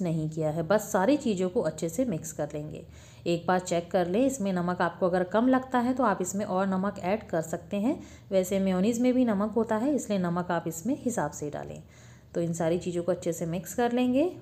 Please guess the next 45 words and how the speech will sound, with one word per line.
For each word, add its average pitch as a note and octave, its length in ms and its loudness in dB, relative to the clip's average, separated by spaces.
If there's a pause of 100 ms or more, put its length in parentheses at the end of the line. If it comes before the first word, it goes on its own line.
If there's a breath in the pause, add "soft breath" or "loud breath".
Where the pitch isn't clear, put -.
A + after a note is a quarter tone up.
और D#3 140 2
ये D3+ 160 -4
देखिए D3+ 440 -12 (180)
यहाँ D3+ 140 -6
पे E3 120 -6
ये D#3 160 -2
जो D#3+ 120 -4
स्टफिंग G3 440 -2
है G3+ 240 0
ये F#3 160 -2
हमारी E3 340 -4
बन C#3+ 300 -6
के G3+ 100 -6
रेडी C#3+ 420 -8
है। D3 140 -14 (2500)
तो F3 60 0
एक E3 120 -4
से F#3 140 -2
डेढ़ F#3+ 240 2
मिनट F#3 300 0
ही F#3+ 60 2
लगा F3 300 2
बस G3 220 0
इनको F3 300 -2
बनाने E3+ 380 0
में। A#3 220 -2 (360 loud breath)
बस G#3+ 180 6
आपके G#3 220 2
पास A#3 300 2
उबले G3 240 4
हुए A3 160 4
अंडे F#3+ 280 0
होने G3 260 0
चाहिए, F#3+ 300 0
बस G3+ 180 4
दो G3 280 8
मिनट A3 320 4
में G#3 80 0
ये G3+ 80 0
सैंडविच F3+ 440 -2
बन D#3+ 160 -4
के A3+ 120 0
रेडी D#3 300 0
हो D3 140 -4
जाएगा। D3 320 -8